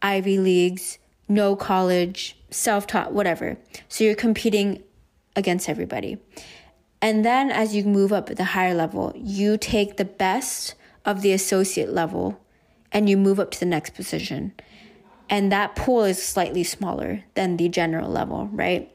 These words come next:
Of the people who actually made it into the associate level of that company. And so you get the best from the associates,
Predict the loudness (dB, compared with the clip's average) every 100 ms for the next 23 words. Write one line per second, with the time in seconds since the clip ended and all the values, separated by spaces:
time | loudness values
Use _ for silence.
0 | -6 -2 -2 -2 -2 0 0 0 0 -2
1 | -2 -2 0 2 0 -2 -2 -2 -2 -4
2 | -2 -2 0 -2 -2 -4 -4 -4 -4 -2
3 | -2 -2 -2 -4 -6 -16 -8 -6 -2 -4
4 | -4 -8 -6 -8 -10 -14 _ _ _ _
5 | _ _ -20 -20 _ 0 2 2 0 2
6 | 2 2 -2 0 0 0 0 2 2 0
7 | -2 0 -4 -4 -8